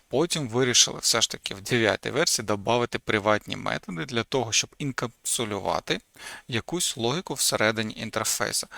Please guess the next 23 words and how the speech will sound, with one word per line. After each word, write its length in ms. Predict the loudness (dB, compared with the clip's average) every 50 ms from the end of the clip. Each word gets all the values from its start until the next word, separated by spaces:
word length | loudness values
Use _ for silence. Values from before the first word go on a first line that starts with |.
| -16 -16 -18 _
В 140 | -18 -20 -20
принципі, 640 | _ 0 2 2 2 2 2 2 0 0 _ -4
якщо 280 | -4 0 0 0 0 0
вони 200 | -4 -6 -6 -4
вже 200 | -2 -2 -2 -2
розширили 540 | -2 0 -2 0 0 -2 -4 -4 -4 -6 -4
до 140 | -4 -4 -2
дефолтних, 720 | 0 0 -2 0 0 0 -2 -2 -2 _ -12 -12 -10 -12 -12 -12 -12 -12 -12 -12 -14 _ _
а, 380 | 0 0 0 0 -2 -4 -4
методів, 680 | -6 -6 -4 -2 0 0 0 -2 -6 -10 -8 -8 -10 -10
то, 200 | _ -4 -4 -4
в 60 | -4 _ _
принципі, 460 | -4 -4 -2 -2 -2 -4 -4 -6 -8
і 120 | -8 -8 _
приватних 680 | _ -2 -2 2 6 4 4 4 2 -4 -10 -10 -10 _ -16 -18 -18 -18 _ _
також 460 | -2 0 _ 2 2 2 2 -2 -6 _ _
нормально 460 | -6 -6 -4 -4 -4 -4 -4 -6 -8
може 380 | -14 -8 -8 -8 -8 -8 -12 -16 _
підходити, 540 | _ -14 -14 -6 -6 -4 -4 -4 _ -14 -6 2
щоб 400 | 4 4 4 4 2 0 -2 -2
не 100 | -2 -4
використовувати 720 | -4 -4 -4 -2 -2 -2 -2 -2 -2 -2 0 _ 0 0
зайві 460 | 0 4 6 6 6 6 2 -2 -8